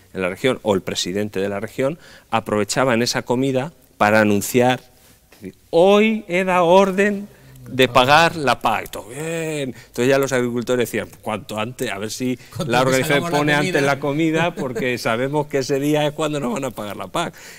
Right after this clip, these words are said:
Speaker 1: Entonces, por eso digo que hace lo que debe, porque los agricultores son una parte, y los ganaderos son una parte fundamental de la economía de nuestra región, y, en cualquier caso,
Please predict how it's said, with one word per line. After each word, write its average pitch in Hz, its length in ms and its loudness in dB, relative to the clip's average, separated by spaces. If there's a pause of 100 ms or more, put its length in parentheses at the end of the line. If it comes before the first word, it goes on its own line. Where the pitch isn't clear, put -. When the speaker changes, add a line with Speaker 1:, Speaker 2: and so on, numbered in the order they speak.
Speaker 1:
Entonces, 131 380 -2
por 131 160 -4
eso 131 140 -4
digo 135 320 -2
que - 500 -8
hace 113 360 -4
lo 135 120 -2
que 135 140 -4
debe, 160 320 -2
porque 101 640 -6
los 98 200 -10
agricultores 95 640 -8
son 104 160 -10
una 113 160 -6
parte, 107 520 -8
y 82 60 -16
los 98 140 -14
ganaderos 107 380 -8
son 104 80 -8
una 104 120 -8
parte 117 300 -10
fundamental 101 800 -8 (300)
de 87 120 -8
la 95 80 -4
economía 95 360 -10
de 95 60 -10
nuestra 98 260 -12
región, 170 380 -6 (320)
y, 98 540 -8
en 90 80 -10
cualquier 92 320 -12
caso, 107 640 -6